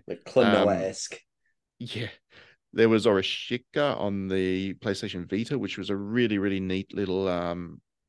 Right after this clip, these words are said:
Speaker 1: There was just the
Speaker 2: turn,
Speaker 1: whole Vita.
Speaker 2: turn-based,
Speaker 1: <laughs>
Speaker 2: turn-based, <laughs> turn-based J R P G,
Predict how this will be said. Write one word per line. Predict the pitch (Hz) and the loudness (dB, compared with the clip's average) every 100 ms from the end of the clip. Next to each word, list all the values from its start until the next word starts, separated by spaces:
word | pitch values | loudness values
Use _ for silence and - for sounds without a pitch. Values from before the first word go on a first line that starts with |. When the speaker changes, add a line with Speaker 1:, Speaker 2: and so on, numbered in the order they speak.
| _ _ _ | _ _ _
Speaker 1:
There | - | 2
was | 113 | 2
just | 110 - | 0 -6
the | |
Speaker 2:
turn, | 110 123 | 4 6
Speaker 1:
whole | 113 | 6
Vita. | 107 123 | 4 4
Speaker 2:
turn-based, | 123 143 107 107 - - - - | 4 4 2 0 -4 -12 -10 -2
Speaker 1:
<laughs> | 202 | 0
Speaker 2:
turn-based, | 131 120 107 101 - - - 143 | 2 2 2 0 0 -10 -12 -10
<laughs> | - | 2
turn-based | 156 127 110 - | 4 6 4 4
J | 110 104 | 4 4
R | |
P | 98 101 | 2 -4
G, | 95 101 95 | -4 -4 -4